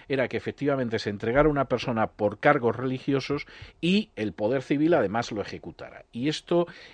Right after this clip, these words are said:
en su momento fue algo que cambia la historia, yo creo que para mal, y que tuvo un peso enorme. Por ejemplo, Martín de Tours,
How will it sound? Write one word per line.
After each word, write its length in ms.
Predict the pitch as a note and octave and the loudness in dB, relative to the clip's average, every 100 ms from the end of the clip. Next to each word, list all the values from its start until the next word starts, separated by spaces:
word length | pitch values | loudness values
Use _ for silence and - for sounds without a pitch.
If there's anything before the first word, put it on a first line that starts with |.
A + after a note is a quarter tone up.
| - | -6
en 180 | G#2+ G#2+ | -6 -2
su 240 | - C#3+ | 0 4
momento 640 | D3+ D#3 E3 D3+ - F#3 | 6 6 6 4 6 6
fue 640 | E3+ - A2 A#2+ C#3+ D#3 - - | 6 0 0 4 6 4 2 0
algo 460 | A2 B2+ C#3+ - | 2 4 4 2
que 160 | - F#2+ | 0 -4
cambia 580 | - A2+ A#2+ B2 B2+ C3 | 0 4 4 4 2 2
la 120 | B2 | 2
historia, 500 | A#2 - E3+ E3 G2 | 0 2 4 4 2
yo 140 | F2 | 0
creo 160 | F#2 G#2+ | -2 0
que 100 | A2 | 0
para 220 | B2 A#2+ | 4 4
mal, 260 | C#3 D#3+ F#3 - - - | 6 4 4 -4 -20 -4
y 140 | C3+ | -2
que 160 | - B2+ | 2 2
tuvo 180 | E3+ G#3+ | 4 4
un 140 | F#3 | 2
peso 300 | C#3+ F3 - | 2 0 0
enorme. 360 | D3+ G#3 G#2 D#2+ | 0 0 0 -4
Por 140 | G2 | -6
ejemplo, 300 | G2+ C#3 D3+ | -4 -2 0
Martín 400 | C3 A2+ - C#3 | 2 2 0 -2
de 100 | C3+ | 0
Tours, 460 | B2+ D#3 D#3 D#3 - | 2 6 6 4 -8